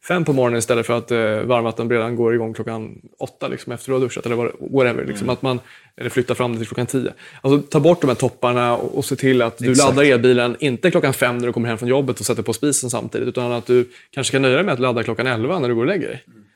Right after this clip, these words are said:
Speaker 1: Och så laddar den, så när du ska iväg på jobbet så är den hela, fulladdad. Det påverkar ju inte dig.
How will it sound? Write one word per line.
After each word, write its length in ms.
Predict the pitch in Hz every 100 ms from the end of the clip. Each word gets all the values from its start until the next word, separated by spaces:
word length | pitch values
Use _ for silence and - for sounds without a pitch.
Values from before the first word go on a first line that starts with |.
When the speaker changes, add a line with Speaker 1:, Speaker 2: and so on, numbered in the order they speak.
| _
Speaker 1:
Och 80 | 117
så 60 | 135
laddar 280 | 143 117 117
den, 140 | 117
så 100 | 113
när 220 | 120 117
du 60 | 120
ska 120 | 107
iväg 200 | 120 113
på 80 | 120
jobbet 280 | 113 110 110
så 60 |
är 20 | 113
den 100 | 117
hela, 320 | 113 - -
fulladdad. 540 | - 123 113 110 117 101
Det 180 | 131 127
påverkar 320 | - 135 123
ju 60 | 131
inte 120 | 113
dig. 200 | 120 156